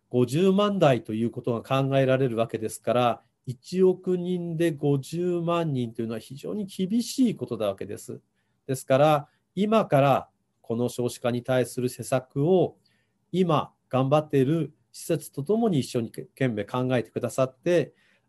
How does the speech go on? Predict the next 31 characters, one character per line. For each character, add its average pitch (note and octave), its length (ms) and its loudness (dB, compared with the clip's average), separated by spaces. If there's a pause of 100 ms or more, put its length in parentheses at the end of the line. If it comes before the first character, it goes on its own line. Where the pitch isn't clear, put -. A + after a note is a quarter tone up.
新 C3 520 2
し A3 300 0
い C#3+ 60 -4
時 A#2+ 120 -8
代 A#2+ 260 2
の C#3+ 380 2
子 A2+ 120 -6
ど A2+ 120 -2
も G#2+ 140 -6
庁 F#2+ 220 -4
が G#2+ 120 -4
で F#2+ 120 -10
き G#2+ 140 -10
る F#2+ 120 -6
こ - 100 -10
と E3 120 -4
を F3 40 0
望 G2+ 240 -4
み F#2+ 80 -10
た - 120 -2
い F#2+ 40 -6
と G3 100 -10
思 F#3 120 -10
い - 20 -12
ま F#3+ 80 -12
す。 - 160 -18 (140)
今 G#3+ 100 6
日 F3+ 40 8
は C#3 80 6
ま D#3 120 4
だ C3 240 4